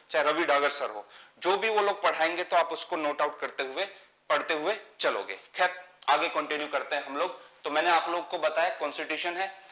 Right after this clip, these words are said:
और कॉन्स्टिट्यूशन में पार्ट वन है, और पार्ट वन में टोटल चार आर्टिकल आते हैं, आर्टिकल वन, टू, थ्री and फ़ोर। तो हम लोग स्टार्ट करते हैं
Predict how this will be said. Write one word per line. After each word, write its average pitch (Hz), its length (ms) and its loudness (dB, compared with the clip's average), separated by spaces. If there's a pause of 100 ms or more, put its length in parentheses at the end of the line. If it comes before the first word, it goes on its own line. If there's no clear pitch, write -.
(140)
और 147 80 -2
कॉन्स्टिट्यूशन 165 640 -2
में 170 160 -4
पार्ट 156 360 2
वन 160 260 -2
है, 180 280 -4 (160)
और 135 80 -2
पार्ट 143 380 4
वन 156 160 0
में 156 160 -4
टोटल 147 300 -6
चार 135 280 2
आर्टिकल 113 440 -2
आते 101 220 0
हैं, 107 120 -4
आर्टिकल 139 440 -2
वन, 151 580 -4
टू, 151 320 -4
थ्री 139 280 -2
and 196 160 0 (380)
फ़ोर। - 300 -4 (480)
तो - 60 0
हम 147 160 -2
लोग 170 220 0
स्टार्ट 143 400 2
करते 143 240 0
हैं 160 160 0